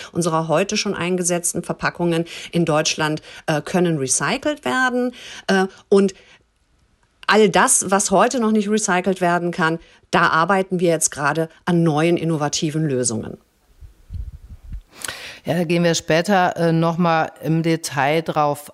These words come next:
Speaker 2: ein. Ähm, wie viel Kunststoffverpackungsmüll produziert Nestle denn pro Jahr? Haben Sie da aktuelle Zahlen für uns?
Speaker 1: Ja, also bei Nestle weltweit ist es so, ähm, dass wir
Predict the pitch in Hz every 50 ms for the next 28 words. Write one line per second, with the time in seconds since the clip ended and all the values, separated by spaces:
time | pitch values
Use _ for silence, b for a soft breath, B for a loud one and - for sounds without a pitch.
0 | - - 120 127 147 160 175 180 196 202 196 - - 151 156 151 151 151 143 -
1 | 165 170 170 - 220 190 185 - _ - - 180 180 180 - - 214 190 175 -
2 | - 170 160 - - - 160 165 - - 185 180 175 165 - - 180 170 165 165
3 | 165 170 175 170 - - 165 151 160 151 147 - - - 165 151 156 170 - -
4 | 160 151 151 170 - - 196 185 185 180 165 160 170 165 - - - - 156 170
5 | 160 151 147 143 123 127 151 175 165 165 180 165 170 143 - 107 - - - 160
6 | 151 175 175 175 - - - 170 101 117 160 185 - - - - - 208 214 -
7 | - B B B B B B B B B B B B - 160 196 196 165 170 185
8 | 190 190 202 202 196 202 226 - - 247 208 175 185 180 185 185 - 175 160 170
9 | 233 302 320 240 233 - 233 220 - - 175 185 190 220 254 262 B B B B
10 | B B - 214 214 208 208 208 190 - 185 185 - 185 202 - - - 190 208
11 | 208 208 202 202 190 190